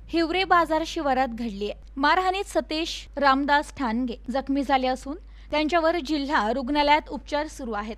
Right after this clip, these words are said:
त्यांनी उपचारादरम्यान दिलेल्या जबाबावरून पाच जणांविरुद्ध नगर तालुका पोलीस ठाण्यात गुन्हा दाखल करण्यात आला आहे. करण संजय ठाणगे, संजय विठ्ठल ठाणगे,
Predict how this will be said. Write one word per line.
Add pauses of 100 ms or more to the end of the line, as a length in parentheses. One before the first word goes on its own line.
त्यांनी
उपचारादरम्यान
दिलेल्या
जबाबावरून (240)
पाच
जणांविरुद्ध
नगर
तालुका
पोलीस
ठाण्यात
गुन्हा
दाखल
करण्यात
आला
आहे. (240)
करण
संजय
ठाणगे,
संजय
विठ्ठल
ठाणगे,